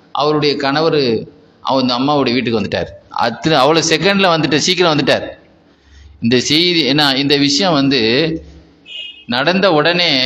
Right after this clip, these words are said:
ஏன்னா அந்த இறைநேச செல்வி வந்து சந்தோஷத்துல வந்து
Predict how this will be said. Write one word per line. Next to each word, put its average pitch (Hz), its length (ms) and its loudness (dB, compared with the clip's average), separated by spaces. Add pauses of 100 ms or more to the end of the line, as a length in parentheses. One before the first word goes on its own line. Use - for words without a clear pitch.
(1200)
ஏன்னா 120 280 0 (920)
அந்த 127 260 -2
இறைநேச 170 560 0 (140)
செல்வி 156 300 2
வந்து 139 220 0 (100)
சந்தோஷத்துல 160 800 0
வந்து 139 280 0